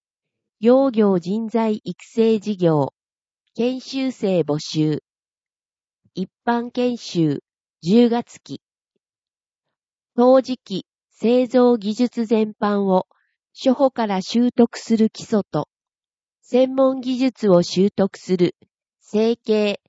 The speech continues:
製造技術、ろくろ、絵付けの五コース、六ヶ月間学びます。研修生面接。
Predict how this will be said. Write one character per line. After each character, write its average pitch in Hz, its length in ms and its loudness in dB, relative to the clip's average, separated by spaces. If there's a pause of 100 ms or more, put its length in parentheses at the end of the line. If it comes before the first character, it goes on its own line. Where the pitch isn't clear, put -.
(300)
製 247 360 2
造 247 300 4
技 226 180 -6
術、 196 460 -2 (640)
ろ 175 160 2
く 220 220 0
ろ、 202 180 4 (760)
絵 202 40 2
付 - 240 -14
け 240 160 -4
の 226 200 -2 (120)
五 160 160 4
コ 247 220 2
ー 202 40 0
ス、 - 300 -10 (760)
六 190 180 2 (100)
ヶ 269 120 -4
月 269 300 -8
間 202 280 -4
学 165 280 -2
び 170 160 -4
ま 165 160 -4
す。 - 180 -20 (1800)
研 254 220 -2
修 269 320 -6
生 190 300 -2
面 175 260 -6
接。 - 460 -8